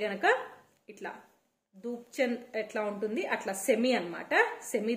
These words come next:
దూపియాన్ సిల్క్ లాగా వస్తుంది పైన అంతా కూడాను. And బనారసీ వీవింగ్ మధ్యలో కూడా వచ్చింది along with కలంకారీ border. టూ సైడ్స్ కూడా మనకి కంచి border, మధ్యలో కలంకారీ ప్రింట్, background లో బనారసీ weaving వస్తుంది. First saree వచ్చేసరికి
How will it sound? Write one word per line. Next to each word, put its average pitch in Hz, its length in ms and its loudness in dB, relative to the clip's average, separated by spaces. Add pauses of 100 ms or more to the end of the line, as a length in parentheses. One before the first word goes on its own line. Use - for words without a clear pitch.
దూపియాన్ 202 440 -2
సిల్క్ 196 260 -4
లాగా 185 300 0
వస్తుంది 190 420 -4 (480)
పైన 196 180 -4 (100)
అంతా 196 260 -6
కూడాను. 202 280 -2 (100)
And 196 180 -2
బనారసీ 214 500 0 (140)
వీవింగ్ 262 360 0
మధ్యలో 220 360 4
కూడా 285 200 4
వచ్చింది 247 340 0 (100)
along 208 260 2
with 349 160 -2
కలంకారీ 202 560 -2
border. 160 260 -4 (800)
టూ 247 160 -12
సైడ్స్ 233 340 0
కూడా 214 220 2
మనకి 190 260 -6 (140)
కంచి 190 280 -6
border, 214 280 2 (100)
మధ్యలో 190 320 -2
కలంకారీ 196 500 -2
ప్రింట్, 202 220 -6 (160)
background 175 420 -6
లో 349 40 -2 (100)
బనారసీ 175 520 -4
weaving - 340 -6
వస్తుంది. - 320 -16 (1600)
First 302 220 -6
saree 320 200 4
వచ్చేసరికి 320 420 2